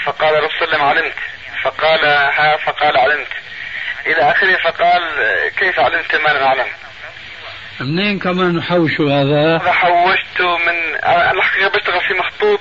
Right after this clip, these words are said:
Speaker 1: لابن كمال باشا.
Speaker 2: الله أكبر.
Speaker 1: آه، نعم.
Speaker 2: هذا ابن كمال باشا
Speaker 1: نعم.
Speaker 2: مؤلف رسالة
Speaker 1: رسالة.
Speaker 2: في شرح حديث.
Speaker 1: نعم.
Speaker 2: آه، لا أصل له.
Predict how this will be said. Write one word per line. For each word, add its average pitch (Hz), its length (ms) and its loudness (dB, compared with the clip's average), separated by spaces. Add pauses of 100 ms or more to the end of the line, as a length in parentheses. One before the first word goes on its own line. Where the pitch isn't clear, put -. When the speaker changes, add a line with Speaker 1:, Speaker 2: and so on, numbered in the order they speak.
Speaker 1:
لابن 156 840 2
كمال 185 340 0
باشا. 135 580 0
Speaker 2:
الله 156 640 2
أكبر. 123 320 -2 (180)
Speaker 1:
آه، 135 280 0
نعم. 143 240 2 (260)
Speaker 2:
هذا 185 400 4
ابن 185 240 0
كمال 180 420 2
باشا 156 840 2
Speaker 1:
نعم. 147 120 0 (720)
Speaker 2:
مؤلف 180 640 0
رسالة 160 920 2 (640)
Speaker 1:
رسالة. 139 380 0 (1120)
Speaker 2:
في 160 300 0 (100)
شرح 196 360 0
حديث. 165 640 2 (640)
Speaker 1:
نعم. 131 220 -6 (360)
Speaker 2:
آه، 131 460 -2
لا 185 440 0
أصل - 220 -2
له. 160 640 2